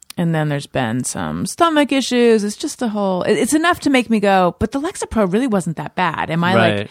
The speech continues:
Speaker 1: trying for, for perfection mood-wise?
Speaker 2: Well.
Speaker 1: Anyway.
Speaker 2: Are you?
Speaker 1: No.
Speaker 2: No. Okay.
Speaker 1: Maybe. I don't
Speaker 2: Well,
Speaker 1: know.
Speaker 2: it's good to know that you have one that you're
Speaker 1: Yeah.
Speaker 2: hap-, you know.
Speaker 1: Was
Speaker 2: Yeah.
Speaker 1: I can go back
Speaker 2: You can play
Speaker 1: to.
Speaker 2: the field a little.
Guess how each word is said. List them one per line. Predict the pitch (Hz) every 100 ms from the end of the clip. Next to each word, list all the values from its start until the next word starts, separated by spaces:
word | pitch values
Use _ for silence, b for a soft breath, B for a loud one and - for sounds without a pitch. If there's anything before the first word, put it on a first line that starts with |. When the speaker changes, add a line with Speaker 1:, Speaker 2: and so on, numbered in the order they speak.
| -
Speaker 1:
trying | - 190 190 185
for, | - 165 151 B B B _
for | - 151
perfection | - - 180 - 180 160 - 214 214
mood-wise? | 220 226 240 240 247 240
Speaker 2:
Well. | 95 113 - B B B B -
Speaker 1:
Anyway. | 214 196 156 85 117
Speaker 2:
Are | 117
you? | 131 165 175 _ _ _ _ _ _ _ _ _ _ _ _ _ _ _ _ _ _ _
Speaker 1:
No. | 226 254 277 277 269 269
Speaker 2:
No. | 254 214 202 - -
Okay. | 208 190
Speaker 1:
Maybe. | 107 185 180 180 -
I | 190
don't | 156 147
Speaker 2:
Well, | 311
Speaker 1:
know. |
Speaker 2:
it's | 143
good | 349
to | 277
know | 220 185
that | 180
you | 160
have | 143 143 131
one | 117 117 120 131
that | 127 113 -
you're | 131 120 120
Speaker 1:
Yeah. | 180 165 117
Speaker 2:
hap-, | 120
you | 160
know. | 139 110 127 - _
Speaker 1:
Was | 190 180 185
Speaker 2:
Yeah. |
Speaker 1:
I | 180
can | 180
go | 180
back | 165 156
Speaker 2:
You | 151
can | 185
play | 208 208
Speaker 1:
to. |
Speaker 2:
the | 190
field | 147 220 120
a |
little. | 92 78